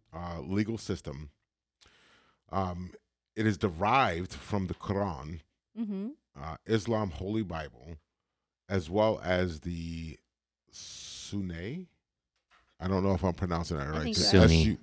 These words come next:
Speaker 1: Sunni? Okay.
Speaker 2: Mm-hmm.
Speaker 1: Oh, yeah, so you have the Sunni and your, uh, Hittith. And anyway, the deeds and sayings, uh, of the Prophet Muhammad, okay? So there's the difference of what Sharia law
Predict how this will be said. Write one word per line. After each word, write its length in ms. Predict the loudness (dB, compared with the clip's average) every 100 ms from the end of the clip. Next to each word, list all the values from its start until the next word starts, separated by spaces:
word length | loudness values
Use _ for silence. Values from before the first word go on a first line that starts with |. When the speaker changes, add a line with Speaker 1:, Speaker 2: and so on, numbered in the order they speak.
| -8
Speaker 1:
Sunni? 460 | 2 4 6 2 -4 _ -6
Okay. 240 | -4 -6 -6
Speaker 2:
Mm-hmm. 180 | -6 -6 -8 0
Speaker 1:
Oh, 160 | 4 6
yeah, 200 | 6 6
so 120 | 6 4
you 160 | 8
have 200 | 6 6
the 80 | -2
Sunni 440 | 0 2 4 4
and 160 | 2 2
your, 300 | 0 0 -2 -8 -12 -12 -6
uh, 120 | -4
Hittith. 360 | 2 2 2 -2 -12 -20 _ _ -20 -2
And 180 | 2 4
anyway, 340 | 6 6 6 2 -10 _ _
the 80 | 0
deeds 400 | 6 8 8 4
and 280 | 2 0 0
sayings, 560 | 2 4 4 2 0 -4 -14 _ -10
uh, 380 | -6 -4 -4 -8 -10 -4
of 160 | -2
the 100 | -2
Prophet 400 | 0 2 2 -2
Muhammad, 420 | -6 -6 -6 -8 -18 _ _ -12
okay? 280 | -4 -4 -4
So 200 | 0 2
there's 260 | 4 2 2
the 100 | -2
difference 640 | 4 2 2 -4 -6 -16 -4
of 300 | 0 0 -2 -6
what 200 | -6 -6
Sharia 440 | -6 -6 -2 0 0
law 460 | -2 -6 -6 -6